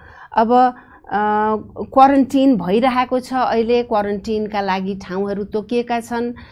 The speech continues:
तर त्यसमा चाहिँ त्यसको क्वालिटीको बारेमा धेरै प्रश्नहरू उठिरहेछ। त्यहाँ,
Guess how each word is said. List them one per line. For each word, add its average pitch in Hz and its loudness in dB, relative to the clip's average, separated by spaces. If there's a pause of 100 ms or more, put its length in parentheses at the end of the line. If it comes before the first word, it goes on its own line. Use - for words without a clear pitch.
(200)
तर 285 -2
त्यसमा 302 -4
चाहिँ 302 -2
त्यसको 285 -6
क्वालिटीको 277 -2
बारेमा 214 -4 (420)
धेरै 330 0
प्रश्नहरू 185 -2
उठिरहेछ। 156 -4
त्यहाँ, 233 -4